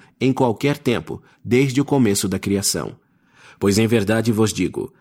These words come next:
as chaves da dispensação que recebestes foram transmitidas pelos antepassados e finalmente enviadas do céu a vós. Em verdade vos digo, vede quão grandioso é vosso chamado.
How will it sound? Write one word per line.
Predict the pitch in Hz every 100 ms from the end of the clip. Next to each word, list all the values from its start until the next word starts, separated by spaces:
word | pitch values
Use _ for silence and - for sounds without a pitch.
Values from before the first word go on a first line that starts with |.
| _ _
as | 104 104
chaves | - 127 120 107
da | 107
dispensação | 107 - 123 127 117 117
que | 107 104
recebestes | 107 - 95 90 - - - - -
foram | - 151 147 131
transmitidas | 143 143 131 123 135 131 131
pelos | 123 117 107
antepassados | 104 113 110 113 - 98 - - - _
e | 110
finalmente | - 127 135 117 101 - 101 -
enviadas | 131 117 107 98 95 98
do | 135
céu | - 101 95 -
a | - 98
vós. | 76 58 - - - _ _ _ _ _ _
Em | 123 127
verdade | 139 113 127 123
vos | 117 107
digo, | 92 67 - - _ _ _ _
vede | 95 143 147 147
quão | - 165 175
grandioso | 156 131 120 117 120 107
é | 92
vosso | 98 98
chamado. | 98 92 82 64 -